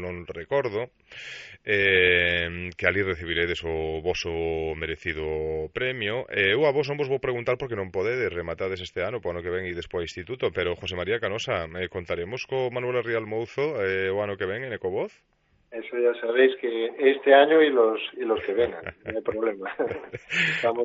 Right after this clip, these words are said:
Speaker 2: siempre aí con vosotros.
Speaker 1: A xente que estudia no Manuela Real Mouzo debería de saber que, aparte das asignaturas que ten habitualmente, vale, as que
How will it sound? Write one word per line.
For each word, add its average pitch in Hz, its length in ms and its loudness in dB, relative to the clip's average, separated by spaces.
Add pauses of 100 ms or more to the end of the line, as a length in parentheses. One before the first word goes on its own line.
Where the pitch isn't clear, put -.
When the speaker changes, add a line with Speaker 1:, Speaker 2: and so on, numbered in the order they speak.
Speaker 2:
siempre 120 280 6
aí 113 80 8
con 120 120 2
vosotros. 110 400 0 (400)
Speaker 1:
A 87 80 -4
xente 127 240 0
que 139 80 -2
estudia 135 320 0
no 123 160 0
Manuela 117 320 0
Real 110 240 2
Mouzo 113 320 -2
debería 101 400 0
de 95 160 0
saber 92 320 -2
que, - 80 -2
aparte 87 320 -6
das 92 240 -4
asignaturas 82 640 -6
que 87 80 -2
ten 92 240 -4
habitualmente, 80 800 -8
vale, 104 240 -8
as - 80 -14
que - 80 -14